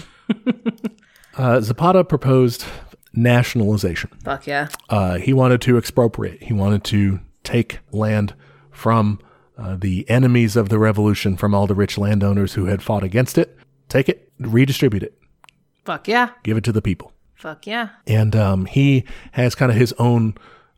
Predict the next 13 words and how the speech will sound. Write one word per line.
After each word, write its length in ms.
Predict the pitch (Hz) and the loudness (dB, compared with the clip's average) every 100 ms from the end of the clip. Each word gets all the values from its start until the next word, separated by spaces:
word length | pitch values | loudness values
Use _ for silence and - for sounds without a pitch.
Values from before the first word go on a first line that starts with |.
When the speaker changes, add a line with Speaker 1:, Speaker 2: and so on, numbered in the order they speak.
| _ 120 | _ -14
Speaker 2:
uh, 560 | 110 104 101 101 107 | -12 -12 -12 -12 -6
army, 320 | 120 147 131 85 | 2 4 4 0
his 300 | - 104 101 | -2 0 2
own, 320 | 101 104 104 | 2 2 0
like, 320 | 98 95 - | -2 -4 -6
revolutionary 640 | 113 107 104 110 - 104 95 | -4 0 2 0 2 0 2
force 420 | 135 147 - - | 2 2 2 -4
in 160 | 107 95 | -4 -4
the 40 | |
south 300 | - 131 - | 0 0 2
of 60 | 127 | 0
Mexico, 500 | 123 - 139 175 - | 0 0 0 0 -2
while 240 | 104 98 | -4 -4